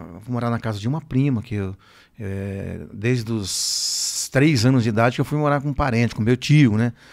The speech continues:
Que me criou, que foi meu verdadeiro pai. E a minha tia não aceitava aquelas coisas e tal. E quando eu fiz treze pra quatorze anos, fui pra São Paulo, morar com uma dessas filhas dele. Cheguei em São Paulo, quando eu comecei a mexer com música,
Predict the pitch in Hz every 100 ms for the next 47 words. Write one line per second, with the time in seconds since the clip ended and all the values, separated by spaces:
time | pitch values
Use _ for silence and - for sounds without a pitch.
0 | - - 120 113 131 120 123 120 117 110
1 | 104 110 107 120 - 117 113 104 - -
2 | - - - _ - 127 110 110 110 107
3 | 104 98 92 104 117 120 - 117 113 104
4 | 104 160 156 147 143 127 104 104 113 -
5 | 151 151 117 127 143 151 175 180 147 -
6 | - 131 147 131 - 135 147 - 127 127
7 | 117 131 131 156 151 170 156 139 147 156
8 | - - _ 110 120 131 151 151 151 147
9 | 131 143 139 117 110 - - _ - _
10 | _ _ _ - 185 185 165 180 180 180
11 | 165 175 170 143 127 127 113 107 110 104
12 | 165 135 104 107